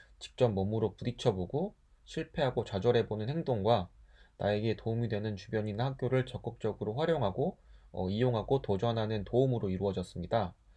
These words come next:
항상 누가 말하기 전에 내가 먼저 행동하고 도움을 요청하는 것이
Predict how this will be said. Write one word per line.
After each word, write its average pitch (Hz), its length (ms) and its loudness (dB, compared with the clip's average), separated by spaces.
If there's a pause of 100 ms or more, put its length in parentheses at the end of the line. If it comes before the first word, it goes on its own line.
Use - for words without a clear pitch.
(300)
항상 175 340 0
누가 104 260 6
말하기 120 360 4
전에 107 360 -2
내가 95 240 2
먼저 95 320 0
행동하고 147 640 0 (280)
도움을 117 320 0
요청하는 135 520 -2
것이 98 400 -2